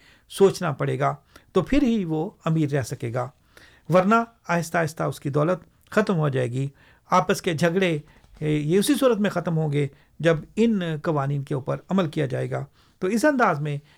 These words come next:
یہ ایک بہت بڑا احسان ہے حضرت صلی اللہ علیہ وسلم کا، اے، ہمارے اوپر، جو زکوٰۃ کا نظام قائم کیا، وہ بھی ایک احسان ہے۔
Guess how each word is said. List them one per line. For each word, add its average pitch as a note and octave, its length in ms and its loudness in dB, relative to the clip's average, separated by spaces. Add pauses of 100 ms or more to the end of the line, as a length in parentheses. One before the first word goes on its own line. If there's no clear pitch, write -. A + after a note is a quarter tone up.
(140)
یہ E3 140 2
ایک E3 140 -2
بہت A#3 320 2
بڑا G3 140 4
احسان E3 460 0
ہے F#3 220 0
حضرت D3+ 180 -2
صلی D#3+ 120 -4
اللہ C#3+ 100 -2
علیہ C#3+ 100 -2
وسلم C#3 260 -6
کا، C3+ 220 -6 (480)
اے، C#3+ 320 0
ہمارے D#3 320 4
اوپر، D3+ 280 2 (440)
جو D#3 560 0 (320)
زکوٰۃ D#3+ 460 0
کا A3+ 100 2
نظام G3 340 0
قائم G3 240 -4
کیا، G3+ 260 -4 (360)
وہ G#3 120 4
بھی A3+ 120 2
ایک F#3+ 180 2
احسان D3 360 -4
ہے۔ B2 140 -6